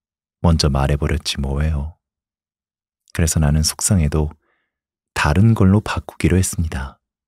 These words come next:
다음은 오빠 차례입니다. 오빠는 개구쟁이고 씩씩한 우량아라고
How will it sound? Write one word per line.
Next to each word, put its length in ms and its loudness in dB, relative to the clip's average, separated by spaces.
다음은 460 2
오빠 280 2
차례입니다. 680 -2
오빠는 520 4
개구쟁이고 840 0
씩씩한 640 -4
우량아라고 800 -2